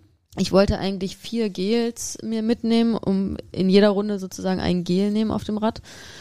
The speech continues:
Und hab dann aber festgestellt, dass in diese Box, diese Transportbox, die ich, ähm, auf meinem Rahmen habe,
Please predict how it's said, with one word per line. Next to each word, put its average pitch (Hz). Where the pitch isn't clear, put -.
Und 208
hab 208
dann 226
aber 196
festgestellt, 214
dass 180
in 185
diese 170
Box, -
diese 175
Transportbox, -
die 185
ich, -
ähm, 180
auf 180
meinem 180
Rahmen 175
habe, 185